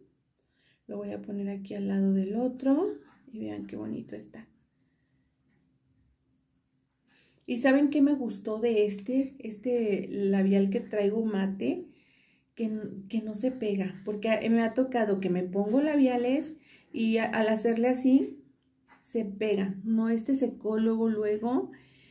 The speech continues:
Y me gustó, me gustó mucho. Y bueno, ya les compartí dos cosas ahorita. De los que le dije, les dije que podían servir como iluminadores, que vienen siendo es-,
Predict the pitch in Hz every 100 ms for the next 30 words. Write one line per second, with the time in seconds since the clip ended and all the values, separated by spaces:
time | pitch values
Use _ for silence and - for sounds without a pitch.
0 | - _ 190 185 175 - - - - 254
1 | 339 359 294 214 196 196 220 226 226 226
2 | 269 320 415 - _ _ _ _ _ _
3 | _ _ _ _ _ _ _ _ _ _
4 | - 262 269 269 277 269 220 185 190 208
5 | 277 370 - _ _ 233 262 311 277 202
6 | 202 220 226 226 226 - 220 220 226 226
7 | 190 190 196 196 254 370 - _ - -
8 | - - - - - - - 262 269 269
9 | - 277 269 269 277 - - - 254 240
10 | 262 262 - 339 - - - 254 254 240
11 | 254 254 - _ - 269 262 247 247 247
12 | 277 262 240 - - 220 220 214 214 214
13 | 214 233 226 240 240 254 302 339 - 220
14 | 196 190 196 - 208 -